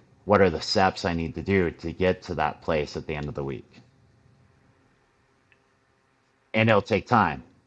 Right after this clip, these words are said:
It'll feel, if you got full-blown imposter syndrome and you're just,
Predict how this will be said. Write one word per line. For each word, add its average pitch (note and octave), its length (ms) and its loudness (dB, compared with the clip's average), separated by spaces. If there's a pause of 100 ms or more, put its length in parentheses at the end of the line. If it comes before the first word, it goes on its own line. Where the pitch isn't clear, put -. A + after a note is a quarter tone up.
It'll G#2+ 200 6
feel, G#2 540 4 (240)
if F#2 180 0
you A2+ 80 4
got G2+ 460 4
full-blown G2+ 680 4
imposter F#2 480 0
syndrome E2+ 460 -2
and D#2+ 120 -4
you're F2+ 220 2
just, - 440 -4